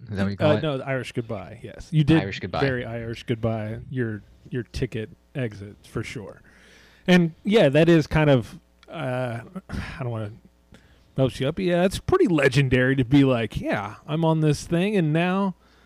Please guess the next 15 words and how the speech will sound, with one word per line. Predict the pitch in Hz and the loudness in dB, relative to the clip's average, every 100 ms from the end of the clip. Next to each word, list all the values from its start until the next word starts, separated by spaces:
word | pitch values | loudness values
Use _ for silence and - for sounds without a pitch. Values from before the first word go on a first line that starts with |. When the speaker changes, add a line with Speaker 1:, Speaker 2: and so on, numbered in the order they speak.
| _ _ | _ _
Speaker 2:
I | - | -2
just | 147 160 120 113 | 2 2 0 2
disappeared. | 156 156 151 156 135 107 104 | 2 4 0 2 0 -2 0
Didn't | 143 | 0
even | 143 131 120 113 110 - | 0 -2 -4 -6 -12 -16
say | - - - - - 151 147 143 | -18 -16 -14 -14 -4 0 2 2
goodbye | 139 127 131 139 | 0 0 2 2
in | 139 | 0
the | 135 | 0
middle | 131 131 | 0 0
of | |
the | 123 | -2
night | 135 | -4
or | 113 | -4
anything." | 104 110 104 | -8 -8 -10